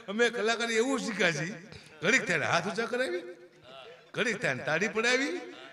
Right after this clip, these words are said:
ઘડીક એમ કે "મોબાઈલની લાઈટ ચાલુ કરો." તમને ખબર ન પડે, તેમાં ડાયરામાં આવ્યો કે દાડી આવ્યો. એટલે "આ ભાઈ તમે હાથ ઊંચા કરો, તમે પૈસા લો,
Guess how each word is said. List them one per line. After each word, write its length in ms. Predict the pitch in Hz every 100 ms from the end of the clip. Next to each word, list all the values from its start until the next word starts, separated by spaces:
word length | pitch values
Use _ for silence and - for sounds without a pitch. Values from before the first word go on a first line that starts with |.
| -
ઘડીક 280 | 156 240 208
એમ 80 | 226
કે 120 | 185
"મોબાઈલની 380 | 170 185 185 156
લાઈટ 240 | 147 220
ચાલુ 200 | 233 262
કરો." 440 | - 262 381 381 - - -
તમને 220 | 277 339
ખબર 340 | 339 220 311 370
ન 160 | 302
પડે, 200 | 202 185
તેમાં 220 | 190 247
ડાયરામાં 460 | 202 170 190 240 254
આવ્યો 80 | 247
કે 60 |
દાડી 280 | 190 175 151
આવ્યો. 140 | 113 101
એટલે 1900 | 110 82 - - - - 302 - 311 - 302 - - - - - 190 220
"આ 80 | -
ભાઈ 200 | - 269
તમે 360 | 269 262 277 359
હાથ 300 | - - 233
ઊંચા 160 | 226
કરો, 180 | 208 214
તમે 220 | 208 294
પૈસા 300 | 277 262 220
લો, 180 | 175 143